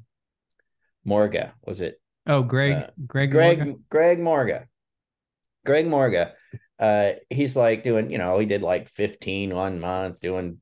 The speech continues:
Speaker 1: you know, fourteen another month. And the month he did, no, he did nineteen.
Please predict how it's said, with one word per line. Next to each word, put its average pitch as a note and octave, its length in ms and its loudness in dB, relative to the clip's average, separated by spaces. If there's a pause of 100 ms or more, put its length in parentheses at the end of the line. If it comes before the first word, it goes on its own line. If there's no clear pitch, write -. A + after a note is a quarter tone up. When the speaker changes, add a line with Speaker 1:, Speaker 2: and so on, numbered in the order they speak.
Speaker 1:
you F2 140 -10
know, F2 100 -6
fourteen G2 500 -2
another F2 300 -4
month. F2+ 240 -6
And G#2 100 -8
the G#2 40 -2
month A#2 160 0
he A#2 80 -4
did, G#2+ 280 0 (180)
no, F3+ 140 2
he A#2 60 4
did G#2+ 200 0
nineteen. C#3 560 -4